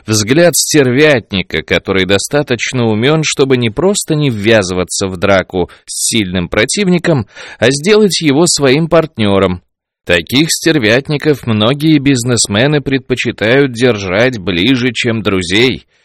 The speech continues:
и избавляться от них, прежде чем сами превратятся в их добычу. Ну а пока Джонсон и Санчес были нужны друг другу, поэтому продолжали фальшиво улыбаться и любезничать.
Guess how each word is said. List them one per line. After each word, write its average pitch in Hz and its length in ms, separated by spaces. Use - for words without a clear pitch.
и 196 240
избавляться 160 800
от 160 140
них, 160 200
прежде 123 480
чем 160 240
сами 101 440
превратятся 104 1000
в 95 160
их 87 160
добычу. 98 640
Ну 107 140
а 101 120
пока 139 440
Джонсон 185 560
и 165 80
Санчес 170 580
были 160 280
нужны 131 580
друг 123 280
другу, 113 540
поэтому 139 540
продолжали 110 840
фальшиво 90 560
улыбаться 185 680
и 196 320
любезничать. 82 1040